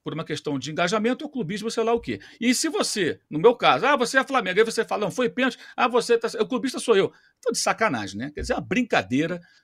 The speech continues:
né? É uma brincadeira. Tá lá o lance. Na hora até eu coloquei no meu Twitter, tá lá escrito lá, ó, "Não, não me,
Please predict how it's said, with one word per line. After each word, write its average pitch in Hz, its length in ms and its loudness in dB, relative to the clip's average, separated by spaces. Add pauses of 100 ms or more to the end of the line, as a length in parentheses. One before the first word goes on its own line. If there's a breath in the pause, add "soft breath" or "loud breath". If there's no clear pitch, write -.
né? 170 320 -4
É 160 60 -6
uma 135 80 -4
brincadeira. 147 720 -2 (200 soft breath)
Tá 427 120 -2
lá 220 140 6
o 156 80 0
lance. 151 260 -2
Na 190 160 0
hora 247 200 4
até 233 180 0
eu 262 100 4
coloquei 226 380 -2
no 233 60 0
meu 240 140 2
Twitter, 180 280 -6
tá 160 100 -6
lá 196 80 -2
escrito 185 340 -10
lá, 131 120 0
ó, 98 60 -6 (200)
"Não, 226 360 -2
não 165 260 -4
me, 233 140 0